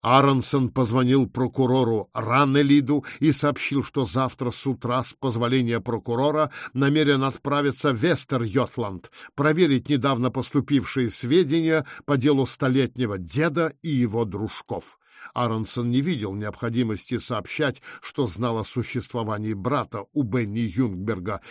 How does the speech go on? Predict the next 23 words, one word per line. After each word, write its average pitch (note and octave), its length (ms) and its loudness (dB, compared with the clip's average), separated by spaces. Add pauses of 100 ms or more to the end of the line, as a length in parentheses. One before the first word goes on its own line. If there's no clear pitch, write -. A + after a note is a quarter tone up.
(100)
еще C#3 240 0
несколько A#2+ 540 -2
недель A#2 360 -2
назад. F#2 460 -10 (840)
Прокурор C3+ 720 0
Раннелид C3 840 0 (240)
пожелал C#3+ 680 2
Аронсону B2+ 720 2
удачи C#3 640 -4
и G#3 140 2
снова C#3+ 580 2
ощутил C3 840 -4
возбуждение A#2+ 1040 2 (180)
от C3+ 200 -2
того, D3 260 4
что D3 180 -2
вскоре C#3 480 2
войдет C3+ 500 2 (200)
в B2+ 160 2
избранный B2+ 560 2
круг D#3+ 400 -4 (160)
немногочисленных B2+ 1080 0
прокуроров, C3 680 0